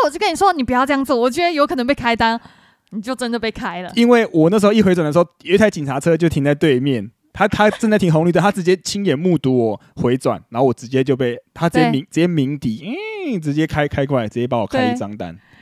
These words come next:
Speaker 1: 我那时候还就是劝你说，“我觉得你不要这样做哦。”
Speaker 2: 对，然后我那时候呢，我还白，先方白竟然想搓掉这张单，我就态度很好，说，“呃，不好意思，警察先生，呃，这个我临时有一点贪快了。”这样，我就很好，好声好气地跟他讲，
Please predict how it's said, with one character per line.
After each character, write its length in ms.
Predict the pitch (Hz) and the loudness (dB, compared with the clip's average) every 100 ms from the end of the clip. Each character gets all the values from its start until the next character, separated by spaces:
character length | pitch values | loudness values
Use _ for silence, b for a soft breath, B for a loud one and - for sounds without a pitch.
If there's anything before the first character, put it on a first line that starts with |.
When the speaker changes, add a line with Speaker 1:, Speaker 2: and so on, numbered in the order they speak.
| b | b
Speaker 1:
我 80 | 302 | -2
那 140 | 392 | 0
时 60 | 403 | 2
候 180 | 339 320 | 2 2
还 220 | 330 247 | 2 0
就 240 | 226 - | -4 -6
是 100 | 302 | -4
劝 320 | 302 - 294 220 | -4 -2 0 0
你 100 | 202 | -6
说 220 | - 240 | -8 -8
，“我 100 | 202 | -8
觉 140 | 202 | -4
得 60 | 254 | -2
你 80 | 196 | -2
不 100 | 190 | -4
要 100 | 196 | -4
这 120 | 202 | -6
样 120 | 190 | -6
做 140 | 185 180 | -8 -8
哦。” 300 | 135 90 - | -10 -12 -2
Speaker 2:
对， 120 | 143 | 2
然 100 | 165 | 6
后 80 | 190 | 6
我 80 | 160 | 6
那 120 | 208 | 2
时 120 | - | 4
候 120 | 170 | 2
呢， 120 | 175 151 | 2 0
我 140 | 131 | 0
还 100 | 143 | -2
白， 360 | 156 143 127 135 _ _ _ - | -2 -2 -2 -6 _ _ _ -2
先 200 | 202 196 | 0 2
方 220 | 202 202 | 0 0
白 160 | 151 | 0
竟 100 | 143 | 0
然 80 | 175 | -2
想 200 | 147 120 | -2 -4
搓 240 | 110 151 143 | 0 2 4
掉 120 | 135 | 2
这 60 | |
张 140 | 131 127 | 2 -2
单， 100 | 127 | 0
我 100 | 135 | 0
就 60 | |
态 160 | 165 180 | 2 0
度 140 | 170 | 0
很 100 | 151 | -2
好， 160 | 143 117 | -2 -4
说 180 | 156 139 - | -6 -10 -12
，“呃， 140 | - 127 _ _ | -12 -12 _ _
不 120 | - 127 | -10 -8
好 80 | |
意 20 | 113 | -8
思， 100 | 123 | -12
警 140 | 107 | -14
察 100 | 107 | -12
先 160 | 110 110 | -10 -10
生， 160 | 107 | -10
呃， 160 | 110 101 | -12 -14
这 120 | - | -14
个 220 | 120 101 110 b b b | -12 -12 -14 b b b
我 140 | 101 107 _ | -14 -14 _
临 180 | 113 113 | -10 -10
时 160 | 117 110 | -8 -4
有 100 | 110 | -4
一 60 | |
点 120 | 113 98 | -4 -8
贪 220 | - 113 | -12 -8
快 220 | 127 107 | -4 -4
了。” 80 | 98 | -6
这 80 | 104 | -12
样， 60 | |
我 40 | 95 | -12
就 60 | |
很 260 | 117 113 131 | -12 -10 -8
好， 240 | 143 113 - b b | -6 -8 -10 b b
好 180 | - 139 | -4 -2
声 160 | 175 165 | -2 -6
好 140 | 110 | -8
气 180 | - 151 | -6 -6
地 60 | |
跟 100 | 127 | -4
他 140 | 120 123 | -6 -6
讲， 200 | - | -10